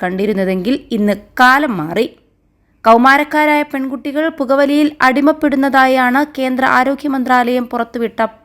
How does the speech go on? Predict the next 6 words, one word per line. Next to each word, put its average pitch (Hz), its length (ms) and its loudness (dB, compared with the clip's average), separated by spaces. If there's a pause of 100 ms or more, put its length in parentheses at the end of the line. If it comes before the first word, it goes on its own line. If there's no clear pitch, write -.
പുകയില 262 480 2
നിയന്ത്രണ 240 580 -2
റിപ്പോർട്ടിലെ 240 600 -4 (400)
കണക്കുകൾ 240 560 0
ചൂണ്ടിക്കാട്ടുന്നത്. 165 840 -2 (640)
രാജ്യത്താകമാനമുള്ള 339 1200 2